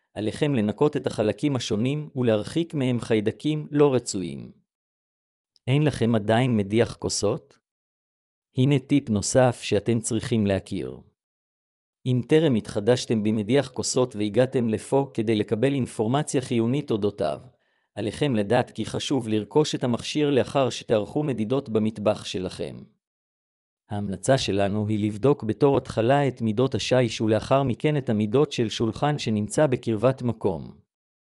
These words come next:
כך תוכלו להיות בטוחים שהמדיח יושב על משטח יציב ומלא.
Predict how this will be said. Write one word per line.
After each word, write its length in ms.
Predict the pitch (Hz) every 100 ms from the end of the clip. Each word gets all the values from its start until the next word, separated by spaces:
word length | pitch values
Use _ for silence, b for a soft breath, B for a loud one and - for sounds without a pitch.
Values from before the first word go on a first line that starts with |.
| _ _ _ _
כך 240 | 131 127 -
תוכלו 340 | - - 147
להיות 320 | 113 127 120
בטוחים 480 | 107 - 90 143 117
שהמדיח 760 | - 104 101 104 135 92 - _ _ _
יושב 440 | 107 92 - 135 117 120 _ -
על 140 | 110
משטח 480 | 110 - - 156 -
יציב 420 | 113 - 151 117
ומלא. 340 | 107 101 95